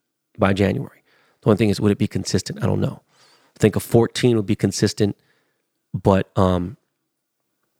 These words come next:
you know, could get down lower. I don't know. Could play lower, just doesn't mean my handicap's there. It takes really ten rounds to kinda figure out where you are. And I'm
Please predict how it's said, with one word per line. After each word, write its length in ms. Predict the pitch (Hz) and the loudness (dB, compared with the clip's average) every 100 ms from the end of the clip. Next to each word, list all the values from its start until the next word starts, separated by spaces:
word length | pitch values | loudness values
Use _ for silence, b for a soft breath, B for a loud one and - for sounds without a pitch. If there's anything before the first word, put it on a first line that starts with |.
| _ - | _ -4
you 80 | - | 0
know, 80 | 92 | 0
could 180 | - 110 | 0 0
get 120 | 104 | 2
down 220 | 95 95 | 0 0
lower. 200 | 95 95 | 0 0
I 60 | - | 0
don't 140 | 95 | 0
know. 200 | 92 120 - | 0 -2 -2
Could 140 | - | 0
play 200 | - 170 | 2 4
lower, 280 | 135 104 104 | 2 0 -2
just 180 | 104 107 | -4 -2
doesn't 160 | 101 | 0
mean 140 | 101 101 | 0 -2
my 60 | |
handicap's 520 | 101 101 98 - - | -2 -2 -2 -6 -10
there. 120 | - 131 | -10 -4
It 80 | |
takes 220 | - 104 - B B B B B | 0 0 -2 B B B B B
really 200 | 156 135 | 4 4
ten 240 | - 127 110 | 2 2 2
rounds 340 | 104 101 92 | 0 -2 -6
to 80 | - | -4
kinda 280 | 101 98 - | -2 -2 -4
figure 300 | - 107 98 | -2 0 2
out 100 | 87 | 0
where 120 | 95 | -2
you 200 | 92 92 | 0 0
are. 260 | 92 113 - b b b b b | -2 -4 -14 b b b b b
And 80 | |
I'm 120 | 101 | 2